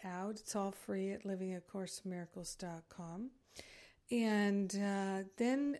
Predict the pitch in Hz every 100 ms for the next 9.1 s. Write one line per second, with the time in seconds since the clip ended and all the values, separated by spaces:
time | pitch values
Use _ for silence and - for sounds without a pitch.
0 | - 208 208 196 208 214 180 - - -
1 | 285 302 202 185 165 - 190 185 175 -
2 | - - 190 175 - - 226 226 196 170
3 | 170 226 - - - - - 208 196 190
4 | 185 185 196 190 180 175 185 - 208 202
5 | 190 - 208 190 196 220 226 208 190 180
6 | - 214 202 196 180 175 - 196 190 -
7 | - 196 180 175 - 202 185 190 185 180
8 | 175 170 185 185 - 185 180 180 170 -